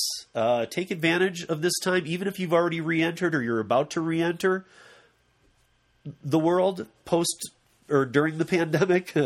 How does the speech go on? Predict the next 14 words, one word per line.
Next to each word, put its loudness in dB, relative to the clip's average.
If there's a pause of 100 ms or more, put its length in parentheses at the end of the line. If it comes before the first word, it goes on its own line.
(680)
I 0
guess 0 (100)
post, 0 (800)
uh, 2 (100)
curve 2
one, 0
maybe 0 (120)
pre-curve 0
two 2
or 0
not. 0
I 2
don't 0
know. 2